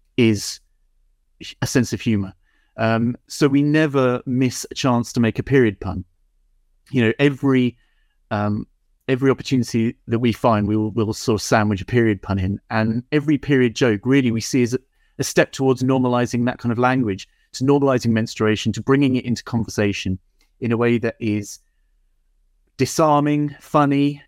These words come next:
gets people on board, breaks people, uh, out of their sort of usual,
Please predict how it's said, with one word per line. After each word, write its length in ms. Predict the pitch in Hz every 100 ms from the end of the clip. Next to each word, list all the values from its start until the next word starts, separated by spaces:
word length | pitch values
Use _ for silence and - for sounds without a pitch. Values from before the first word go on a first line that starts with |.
| _
gets 180 | 151 -
people 320 | - 151 127
on 120 | 120
board, 360 | 120 117 113 107 _
breaks 240 | 139 139 -
people, 540 | 139 127 131 120 113 -
uh, 220 | 104 107 -
out 200 | 123 123
of 200 | 110 101
their 180 | 117 110
sort 200 | - 107
of 60 | 101
usual, 720 | 113 117 110 110 101 101